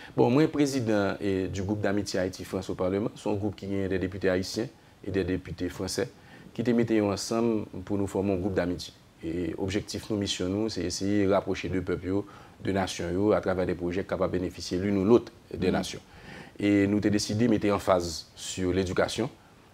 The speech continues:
Speaker 1: Et ça, nous t'est fait grâce à certains partenaires. Nous, t'es réussi à mettre, et, et Banque centrale dans le dossier qui était marché.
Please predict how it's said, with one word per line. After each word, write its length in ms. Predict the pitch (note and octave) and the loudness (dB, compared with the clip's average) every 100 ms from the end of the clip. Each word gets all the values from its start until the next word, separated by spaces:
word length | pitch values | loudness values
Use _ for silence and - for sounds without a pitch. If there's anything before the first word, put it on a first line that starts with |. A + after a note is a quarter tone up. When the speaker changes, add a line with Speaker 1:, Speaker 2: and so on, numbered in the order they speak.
| - | -2
Speaker 1:
Et 60 | |
ça, 160 | G#2+ G#2+ | 4 4
nous 60 | G2 | 4
t'est 120 | G2 | 0
fait 220 | - A#2 | 2 2
grâce 260 | F#2 F#2+ G2 | 2 0 -2
à 60 | |
certains 300 | - E2+ F2 | -2 -4 -4
partenaires. 520 | D#2+ E2 F2+ G2 C3 E3 - - | -4 -2 0 2 2 0 -6 -8
Nous, 160 | F#2 F#2 | -6 -2
t'es 120 | F#2 | 0
réussi 360 | F2+ F#2 - | 2 0 -2
à 40 | F#2 | -2
mettre, 240 | F2+ E2+ | -2 0
et, 200 | F#2 F#2 F#2 - - - F#2+ F#2+ F2+ F2 F2+ | 2 0 -2 -18 -20 -4 2 4 4 2 0
et 60 | |
Banque 260 | D#2+ F2 - | 0 0 0
centrale 400 | - F2 G2 G2 | 0 4 8 8
dans 200 | F#2+ F#2 | 8 4
le 140 | F#2+ | 2
dossier 580 | F#2 F#2+ - G#2 G#2+ A2 G#2+ | 2 0 2 4 6 6 2
qui 60 | |
était 120 | G2+ | 0
marché. 460 | G#2 A2 - - | 2 0 0 0